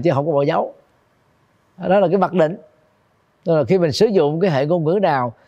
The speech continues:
chúng ta phải làm quen với mặc định đó. Nhưng mà các mặc định vừa nêu á, không áp dụng cho chữ Hán,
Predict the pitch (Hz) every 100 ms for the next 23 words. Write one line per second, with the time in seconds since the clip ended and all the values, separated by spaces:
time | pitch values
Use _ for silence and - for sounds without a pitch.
0 | _ _ _ 202 254 262 196 160 156 -
1 | 165 165 127 113 120 139 139 160 117 -
2 | 110 131 165 - _ _ _ _ - 123
3 | 107 196 175 139 127 135 135 131 170 170
4 | 196 - - - 156 143 190 254 294 135
5 | 120 123 151 123 127 131 143 185